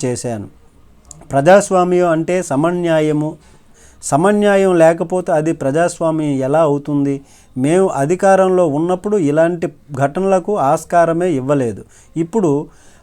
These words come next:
అధికారంలోనికి వచ్చిన చంద్రబాబు ప్రభుత్వం, వైఎస్ఆర్సీపీ కార్యకర్తలు, సానుభూతిపరులు, టీడీపీకి ఓటు వేయని ప్ర-, ప్రజలపై దాడులు చేస్తూ కొత్త ఒరవడిని సృష్టిస్తోంది.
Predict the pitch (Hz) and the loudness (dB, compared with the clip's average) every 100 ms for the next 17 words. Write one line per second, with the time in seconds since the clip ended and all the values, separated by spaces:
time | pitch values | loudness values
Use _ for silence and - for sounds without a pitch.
0 | 120 139 190 208 196 196 190 180 170 156 | -4 0 0 4 4 4 2 0 0 -2
1 | 143 143 175 143 135 151 175 180 185 175 | -4 -4 -6 -4 -4 -2 -2 0 0 -2
2 | 170 170 175 185 190 202 127 156 180 190 | -6 -4 -4 -4 -6 -4 -2 0 0 0
3 | 180 165 175 170 170 165 127 156 170 165 | -2 -2 -6 -2 -4 -4 -4 -2 -2 -2
4 | 151 - 160 156 147 131 170 165 170 160 | -4 -4 -4 -4 -6 -4 -4 -2 -4 -4
5 | 147 143 135 135 - - 180 196 196 190 | -4 -4 -4 -6 -8 -4 -2 -2 -4 -6
6 | 175 139 139 165 175 170 170 165 156 151 | -6 -4 -2 -2 -4 -2 0 0 -2 -2
7 | 139 127 - 131 165 175 170 165 - - | -4 -4 -4 -2 0 0 -2 -4 -8 -6
8 | 127 156 170 170 160 151 151 196 202 135 | 0 0 0 -4 -4 -6 -6 -12 -8 -8
9 | 135 190 165 - - - - 139 151 165 | -4 -2 -2 -6 -20 -20 -8 -2 0 0
10 | 156 160 165 - - 151 - 165 - 127 | 0 -2 -4 -8 -8 -8 -4 -6 -6 -10
11 | 107 104 | -8 -12